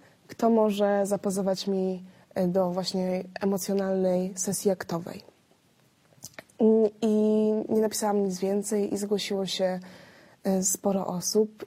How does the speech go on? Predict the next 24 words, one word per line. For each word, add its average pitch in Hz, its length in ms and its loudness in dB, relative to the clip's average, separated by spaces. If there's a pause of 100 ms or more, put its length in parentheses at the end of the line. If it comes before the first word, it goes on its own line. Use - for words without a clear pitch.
i 196 400 2 (300)
finalnie 240 440 4
okazało 220 280 2
się, 214 120 -2
że 208 60 -2
to 214 80 -2
był 208 160 2
jeden 202 440 4
dzień, 196 220 2
gdzie 185 300 -2 (280)
właśnie 190 280 0
przyjęłam 190 540 4 (380)
chyba 196 260 2
dwanaście 196 580 0
osób 185 320 -4
finalnie. 202 720 0 (340)
Po 220 40 -6
prostu 208 280 2
co 208 160 4
godzinę 196 640 4 (300)
ktoś - 380 0
wchodził 202 580 2
i 196 60 4
wychodził 196 720 0